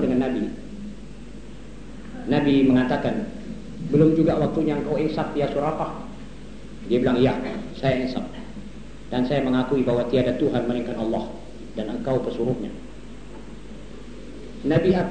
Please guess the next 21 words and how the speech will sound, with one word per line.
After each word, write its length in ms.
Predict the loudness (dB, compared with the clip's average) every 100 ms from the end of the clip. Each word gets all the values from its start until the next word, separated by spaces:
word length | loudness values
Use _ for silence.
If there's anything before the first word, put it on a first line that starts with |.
| -2
apa 320 | 0 2 2 2
jawab 240 | 2 0
Nabi 320 | 0 0 -2
sallallahu 240 | -2 -4 -4
alaihi 80 |
wasallam 180 | -4 -6 -4
untuk 120 | -4
menguatkan 400 | -2 -2 -4 -4 -6
hati 160 | -4 -4
orang 200 | -4 -4
ini? 160 | -6 -6 -8 -10 -10 -10 -10 -12 -10 0
Beliau 320 | 6 8 8
berkata, 640 | 6 4 2 2 0 0 -4 -8 -10 -6 0
"Kaifa 400 | 0 2 2 2
bika 240 | 2 2
idza 240 | 2 2 2
ulbista 560 | 2 2 0 0 -2 -2
siwarai 640 | 0 0 2 2 0 0
Kisra 480 | -2 -4 -6 -4 -4
wa 80 | -4 -4
Kaisar?" 320 | -4 -4